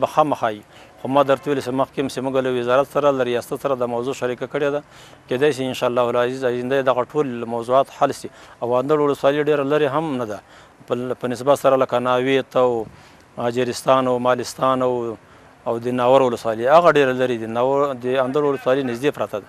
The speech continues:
نو د دغه په رابطو باندې موږ د دې ربط امنیتي ارګانو سره مجلسونه وکړل او بیا مو ټول د ولایت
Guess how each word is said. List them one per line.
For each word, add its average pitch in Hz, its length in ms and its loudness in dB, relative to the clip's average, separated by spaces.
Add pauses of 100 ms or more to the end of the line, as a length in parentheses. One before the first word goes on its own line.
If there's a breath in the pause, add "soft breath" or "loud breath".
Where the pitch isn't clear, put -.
(120)
نو 139 460 2 (500)
د - 20 -10 (120)
دغه 156 200 6
په 147 140 6
رابطو 143 340 0
باندې 143 260 2
موږ 147 100 -4 (120)
د - 20 -4 (100)
دې 135 140 2
ربط 139 200 0 (960 loud breath)
امنیتي 127 380 -4
ارګانو 131 560 0
سره 127 220 0 (260)
مجلسونه 123 560 -6
وکړل 131 340 -2
او 123 180 2
بیا 127 160 0
مو 123 220 -6
ټول 127 240 -6 (720 loud breath)
د - 20 -4 (140)
ولایت 127 240 2